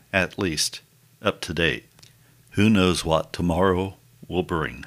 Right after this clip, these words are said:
I believe we were promised that this wasn't going to be another Vietnam, but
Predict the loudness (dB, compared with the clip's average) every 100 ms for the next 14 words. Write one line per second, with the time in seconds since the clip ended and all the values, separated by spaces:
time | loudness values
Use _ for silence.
0 | -20 _ _ -10 -4 -2 -2 0 0 0
1 | -2 0 0 0 0 0 0 -2 -2 0
2 | 0 0 -2 -2 -4 -4 -2 -2 0 0
3 | 0 -2 -2 -2 -2 -2 -2 -2 -2 -4
4 | -6 -8